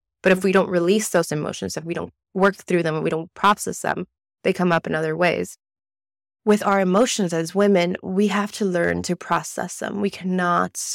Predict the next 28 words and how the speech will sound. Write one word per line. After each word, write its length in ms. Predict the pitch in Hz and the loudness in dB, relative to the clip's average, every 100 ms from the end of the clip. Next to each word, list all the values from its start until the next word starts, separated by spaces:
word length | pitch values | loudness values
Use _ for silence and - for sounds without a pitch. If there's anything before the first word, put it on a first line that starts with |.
| - - | -12 -2
avoid 460 | 190 165 160 160 | -2 0 0 0
them. 200 | 165 160 | 0 0
We 80 | 165 | -2
cannot 360 | 160 175 170 - _ _ _ | -6 -4 -2 -4 _ _ _
pretend 400 | 185 - 175 180 | -2 0 0 2
that 120 | 175 | 2
they're 140 | 165 160 | 0 0
not 200 | 156 - | -2 -2
there, 180 | 175 170 | -2 -2
especially 580 | 165 - 185 185 - 214 | -2 -2 -2 -2 -2 -2
something 360 | 196 185 185 | -2 -2 0
really 240 | 175 175 180 | 0 0 -2
heavy, 440 | - 165 170 170 | -4 -4 -2 -4
especially 640 | 170 - 175 180 - 196 190 _ _ | -6 -4 -2 -2 0 0 -2 _ _
shame 420 | - - 170 175 | -6 0 0 2
and 180 | 165 160 | 0 0
guilt. 400 | 156 165 180 - - | 2 2 0 -8 -2
I've 180 | 180 175 | -2 0
been 180 | 175 175 190 | 0 -2 -2
doing 320 | 190 180 175 | 0 0 0
a 100 | 165 | 0
lot 280 | 165 170 165 | 0 2 0
of 100 | 170 | -2
studying 460 | - 170 160 156 160 | -4 -2 -2 -2 -2
on 180 | 165 160 | -4 -4
shame 260 | - 170 | -2 -2
and 160 | 165 165 | -2 -2
guilt 320 | 160 170 | -2 -2